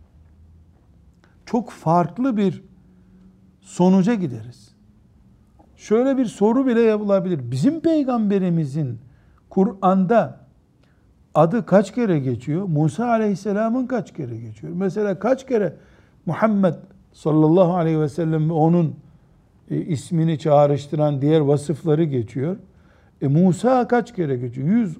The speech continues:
otuz sekiz kere Musa kelimesi geçiyor Kur'an-ı Kerim'de. Yüz otuz sekiz kere.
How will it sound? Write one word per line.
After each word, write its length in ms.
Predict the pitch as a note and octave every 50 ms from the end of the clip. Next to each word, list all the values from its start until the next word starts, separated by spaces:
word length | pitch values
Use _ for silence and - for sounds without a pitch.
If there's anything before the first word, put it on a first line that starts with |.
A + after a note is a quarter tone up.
| - -
otuz 640 | F#3 F#3+ F#3+ F#3+ - - B3 A#3+ G#3 D#3 - - -
sekiz 580 | - F3 E3+ E3 E3+ - B3 B3+ A3+ F#3 E3 -
kere 420 | - E3 D#3 F3 G#3 A#3 A#3+ - _ _ _ - _ _ -
Musa 580 | C3+ D3 E3 E3+ D#3+ - - G3+ A#3 A#3 G#3+
kelimesi 500 | E3+ - F#3+ F#3+ G#3 G3+ G3+ F3+ G3 C4
geçiyor 360 | A#3 A3+ E3+ C#3+ D#3 C#3+ B2+ B2+
Kur'an-ı 360 | - C#3+ C3 B2+ B2 B2 A2
Kerim'de. 440 | A2+ B2 A#2+ G#2 F#2 F#2 E2+ E2 E2+ _ _ _ _ _ _ _ _ _ _ _ _ _ _ _ _ _ _ _ -
Yüz 300 | C#3+ F3 A3 G#3 E3 G3
otuz 520 | - C#3+ C3+ C#3 - A#3+ A3 - - -
sekiz 400 | - C3+ G#2+ - A#3+ B3 G3+ F#3
kere. 320 | - - B2+ G#2+ G2 E2+